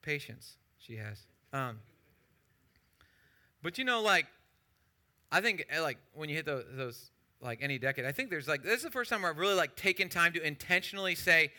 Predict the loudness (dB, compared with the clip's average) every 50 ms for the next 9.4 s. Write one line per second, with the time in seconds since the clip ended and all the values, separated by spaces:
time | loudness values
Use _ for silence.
0 | -18 0 2 2 2 2 2 2 2 2 4 4 4 4 4 2 2 0 -2 -2
1 | -4 -4 -2 0 0 0 0 -2 -6 -10 -10 -6 -6 -2 0 0 0 0 -2 -6
2 | -8 -8 -8 -10 -10 -10 -10 -10 -10 -8 -8 -8 -6 -6 -6 -8 -8 -12 -16 -16
3 | -14 -16 -16 -16 -18 -18 -18 -20 _ _ _ _ _ _ _ _ _ _ _ _
4 | _ _ _ _ _ _ _ _ _ _ _ _ _ _ _ _ _ _ _ _
5 | _ _ _ _ _ _ _ _ _ _ _ _ _ _ _ _ _ _ _ _
6 | _ -4 -2 0 0 0 0 -2 -4 -8 -8 -6 -4 -6 -6 -4 -2 -2 0 0
7 | 0 -2 -4 -6 -8 -6 -6 -6 -6 -6 -6 -8 -10 -10 -12 -8 -8 -6 -6 -6
8 | -6 -8 -8 -8 -10 -6 -4 -4 -4 -4 -6 -8 -10 -10 -10 -10 -12 -12 -14 -16
9 | -14 -14 -12 -12 -12 -14 -16 -20